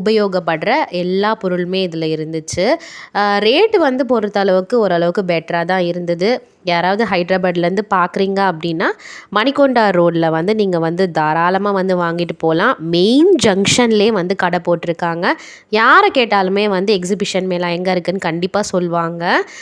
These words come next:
ஆ, so இங்க உள்ளவங்க கண்டிப்பா வந்து பார்த்து உங்களுக்கு தேவையான பொருட்களை நீங்க வந்து வாங்கிக்கோங்க.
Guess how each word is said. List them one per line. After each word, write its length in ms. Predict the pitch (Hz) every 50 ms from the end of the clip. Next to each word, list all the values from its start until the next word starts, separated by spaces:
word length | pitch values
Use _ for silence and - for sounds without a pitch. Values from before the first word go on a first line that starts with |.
| - - - _
ஆ, 340 | 214 202 202 196 196 190 190
so 480 | 190 - 208 196 196 196 190 185 185 165 - _ _ -
இங்க 360 | - 208 208 208 208 202 202
உள்ளவங்க 380 | 208 214 220 214 214 226 262 220
கண்டிப்பா 400 | 214 240 196 185 180 170 180 185
வந்து 260 | 180 175 170 180 180
பார்த்து 640 | 185 - 175 170 170 170 170 - - 302 392 415 403 - _ _ _
உங்களுக்கு 300 | 208 208 208 196 185 185
தேவையான 400 | - 185 180 175 175 175 170 170
பொருட்களை 480 | 170 185 175 170 170 170 - 175 175 196
நீங்க 200 | 208 202 190 175
வந்து 240 | 165 160 170 175
வாங்கிக்கோங்க. 640 | 175 170 160 165 170 165 160 - 160 160 160 160 180